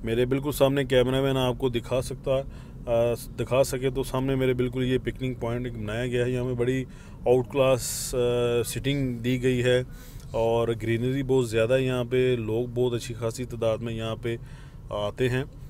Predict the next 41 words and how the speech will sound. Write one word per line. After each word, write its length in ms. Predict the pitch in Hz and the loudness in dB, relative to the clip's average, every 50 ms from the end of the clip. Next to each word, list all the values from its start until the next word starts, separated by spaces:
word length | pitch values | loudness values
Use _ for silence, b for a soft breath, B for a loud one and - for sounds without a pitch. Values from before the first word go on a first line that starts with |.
| - - - | -14 -12 -6
और 260 | 110 110 110 110 110 | -4 -2 0 0 -2
मेरे 220 | 107 110 117 113 113 | -2 0 -2 -2 0
बिल्कुल 280 | 117 135 147 151 165 | -2 -2 -2 -4 -6
सामने 340 | - - 151 143 147 151 151 | -4 0 0 0 0 2 2
आप 100 | 147 139 | 0 2
देख 200 | 131 123 127 123 | 4 4 2 2
सकते 280 | - 135 123 - - 127 | 2 -2 -4 -4 -4 -2
हैं 120 | 123 123 | 0 0
ये 220 | 123 120 123 127 123 | 0 2 2 0 0
picnic 420 | - - 110 - 123 120 113 - | -2 -6 -8 -6 -6 -6 -6 -4
point 300 | - 110 110 113 110 98 | -4 -4 -2 -2 -4 -6
दिया 240 | 98 104 107 120 127 | -6 -4 -2 -2 -2
गया 240 | 127 123 123 120 117 | 0 0 0 0 2
है 160 | 123 135 131 B B B B B B - - - | 0 -2 -4 B B B B B B -16 -10 -6
और, 440 | 104 104 104 107 107 107 107 101 | -4 -2 -2 -2 0 -2 -2 -4
अ, 1040 | 101 104 107 107 104 104 104 104 104 104 - - - - - - - - - - 113 | -4 -4 -4 -2 -2 -2 -2 -2 -4 -6 -8 -12 -16 -18 -18 -18 -18 -18 -16 -10 -2
लोग 200 | 110 113 120 127 | 0 0 2 2
अच्छी 240 | 131 123 - - 131 | 0 -2 -2 -4 -6
खासी 360 | 123 - 135 123 117 - 151 | -4 -2 -2 -2 -2 -4 -8
तादाद 380 | 139 127 131 127 123 123 120 113 | -8 -4 2 4 6 6 6 4
में 120 | 120 123 | 2 0
यहाँ 260 | 117 117 113 113 117 | 0 0 -2 -2 -4
पे 220 | 110 120 127 143 - B B B B B B B B - | -2 0 0 -2 -2 B B B B B B B B -4
आके 600 | 107 107 110 117 113 - - 120 120 120 123 123 | 0 2 2 2 2 0 0 2 2 4 4 2
enjoyment 800 | 120 110 - - 120 113 110 110 107 110 110 113 110 110 110 101 | 0 -2 -6 -10 -8 -6 -6 -4 -2 -2 -2 -2 -2 -4 -4 -6
करते 240 | 98 101 - - 95 | -8 -10 -10 -10 -12
हैं। 120 | 92 90 90 - - B B B B B B B B - - | -12 -12 -14 -16 -18 B B B B B B B B -8 -4
यहाँ 180 | 120 139 160 160 | -2 0 0 2
से 140 | - 175 | 0 0
मैं 160 | 170 160 156 156 | 2 4 4 4
अब 120 | 151 156 | 6 8
आपको 300 | 151 151 143 139 - 160 | 8 8 8 6 0 -2
लेके 320 | 147 139 139 131 135 147 | 0 0 0 0 -2 -2
चलूँगा, 560 | 127 139 131 135 135 139 135 143 139 139 143 143 | -2 0 0 0 0 0 4 6 8 8 8 8
अ, 300 | 131 117 143 131 127 127 127 - - 135 127 123 117 117 113 113 - | 6 2 -2 -2 -2 -4 -4 -6 -8 -6 -6 -4 -6 -6 -10 -6 -2
टेन 240 | 131 135 135 139 - - - | -2 -2 -2 -4 -8 -10 -8
ए 160 | 123 127 135 131 | -6 -4 -4 -4
के 60 | 143 147 | -4 -2
विलास 360 | 139 135 131 131 135 131 - | 0 2 4 4 4 4 2
के 100 | - 139 | -2 -2
अंदर। 240 | 123 120 120 139 | -2 0 0 -2